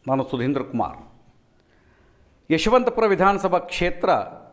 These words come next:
ಅನೇಕ ಕಾರಣಗಳಿಂದ ಗಮನ ಸೆಳೀತಾ ಇದೆ. ಬಹುಮುಖ್ಯವಾಗಿ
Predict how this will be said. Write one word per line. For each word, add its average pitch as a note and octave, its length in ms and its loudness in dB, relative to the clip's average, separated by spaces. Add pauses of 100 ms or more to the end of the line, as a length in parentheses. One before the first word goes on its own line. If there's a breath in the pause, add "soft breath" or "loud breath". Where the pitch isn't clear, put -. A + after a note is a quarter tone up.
ಅನೇಕ F3+ 380 0
ಕಾರಣಗಳಿಂದ D3+ 600 0
ಗಮನ C3 380 -2
ಸೆಳೀತಾ F2 420 -6
ಇದೆ. - 320 -14 (960 soft breath)
ಬಹುಮುಖ್ಯವಾಗಿ A3 800 2